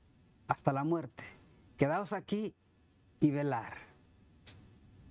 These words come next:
Yéndose un poco adelante, se postró en tierra y oró. Y oró que si fuese posible, pasase de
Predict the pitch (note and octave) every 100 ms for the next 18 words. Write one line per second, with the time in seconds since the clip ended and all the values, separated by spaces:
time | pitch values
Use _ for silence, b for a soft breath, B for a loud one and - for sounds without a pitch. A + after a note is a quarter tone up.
0 | - - - - - _ _ _ _ -
1 | B3 A#3 A#3+ G#3+ A3 A3+ G#3 F3 E3+ F#3+
2 | G3 - C#3 C#3+ - D3+ E3 D#3 - F#3+
3 | D#3 D#3+ D3+ F#3 G3 G3 G3 - - C#3
4 | C#3+ D#3 D3+ B2 _ _ _ _ - -
5 | - - D#3 E3 G#3+ G#3+ G3 E3+ D#3 G3+
6 | G3 C#3+ D#3+ - A3+ G#3+ E3 - C#3+ C3
7 | - E3 F3+ F3+ E3+ D3 C3+